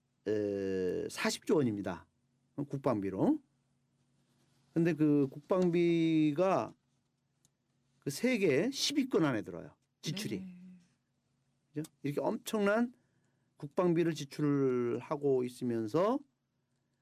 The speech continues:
Speaker 1: 사회복지 쪽은, 복지비는 아주 형편없습니다.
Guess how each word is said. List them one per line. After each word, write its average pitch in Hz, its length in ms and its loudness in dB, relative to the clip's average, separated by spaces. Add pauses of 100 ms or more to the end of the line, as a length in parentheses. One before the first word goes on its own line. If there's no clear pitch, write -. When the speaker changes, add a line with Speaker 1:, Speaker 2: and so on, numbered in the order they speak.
(160)
Speaker 1:
사회복지 175 640 -2
쪽은, 113 420 -4 (400)
복지비는 147 720 -4 (540)
아주 113 180 -6
형편없습니다. 151 680 -4